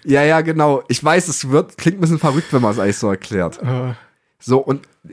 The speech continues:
Speaker 1: als ich das gelesen hab mit Disney's Wonderland, musste ich sofort an die Descendants denken.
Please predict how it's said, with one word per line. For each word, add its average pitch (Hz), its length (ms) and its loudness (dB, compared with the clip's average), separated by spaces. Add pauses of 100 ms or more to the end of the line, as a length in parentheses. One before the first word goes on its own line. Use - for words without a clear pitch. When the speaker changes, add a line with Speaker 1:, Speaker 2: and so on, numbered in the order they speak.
(180)
Speaker 1:
als 156 180 0
ich 160 140 -4
das 139 240 -2
gelesen 160 420 2
hab 113 140 -2
mit 120 120 -6
Disney's 131 440 -6
Wonderland, 135 400 -4
musste 135 240 -2
ich - 60 -10
sofort 147 420 0
an 131 100 -2
die 127 80 -2
Descendants 131 640 -2
denken. 92 400 -4